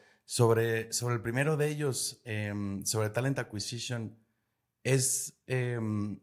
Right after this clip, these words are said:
es verdad que es una labor completamente de ventas, ¿no? Pero pues ya no es ventas con, pues, con los clientes finales, sino, pues, ventas con tu mismo equipo, y ese es el momento donde convences,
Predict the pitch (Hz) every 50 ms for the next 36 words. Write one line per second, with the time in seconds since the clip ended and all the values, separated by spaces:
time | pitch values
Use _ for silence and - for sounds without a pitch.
0 | _ _ - 117 113 131 143 139 143 151 151 - 143 117 - - 147 151 151 143
1 | 139 131 123 120 110 107 107 107 107 120 131 139 135 - - 127 110 131 120 -
2 | 143 147 143 147 147 131 120 143 170 196 196 190 - - - - - - - 131
3 | 127 139 202 269 - - - _ _ - _ _ _ _ - 131 123 107 110 117
4 | 107 143 147 160 156 135 139 156 156 151 - 143 131 - - - - 120 113 113
5 | 113 107 104 104 92 - - - _ _ _ _ _ _ - 110 - - 120 117
6 | 110 - - 156 185 214 202 160 - 131 120 117 113 110 107 110 117 110 110 107
7 | 107 107 101 - 113 98 104 127 135 135 151 143 - 147 117 113 107 120 120 117
8 | 127 123 120 - 165 170 - 160 135 120 110 113 - 143 131 139 131 120 113 113
9 | 117 120 120 - 143 135 127 120 113 104 101 98 104 104 98 101 107 110 120 120
10 | 113 131 120 113 - - - -